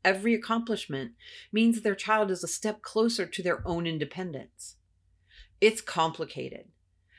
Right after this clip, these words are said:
And yes, they truly can feel that pride and that heartbreak at the same time. With the C personality, they want independence to do their work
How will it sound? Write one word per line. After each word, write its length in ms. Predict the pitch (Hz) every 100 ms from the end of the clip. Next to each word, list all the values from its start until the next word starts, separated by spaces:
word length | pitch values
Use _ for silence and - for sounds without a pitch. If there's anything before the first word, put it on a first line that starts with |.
| _ -
And 280 | 180 180
yes, 400 | 180 208 - - - -
they 160 | 190
truly 400 | 190 247 277 294
can 280 | - 240 220
feel 280 | 208 202 185
that 260 | 156 185
pride 460 | - 214 180 156 156 -
and 120 | 160
that 200 | 165 -
heartbreak 640 | 202 240 233 160 139 - -
at 140 | 151
the 40 |
same 320 | 143 160 147 143
time. 360 | 135 127 - _ _ _ _ _ _ -
With 180 | 269
the 80 | 233
C 220 | 233 311
personality, 920 | 311 214 170 156 139 127 127 123 135 _
they 320 | - 147 214
want 300 | 262 247 202
independence 760 | 180 165 175 - 156 151 135 -
to 100 | -
do 200 | 151 202
their 160 | 220 220
work 420 | 160 139 135 -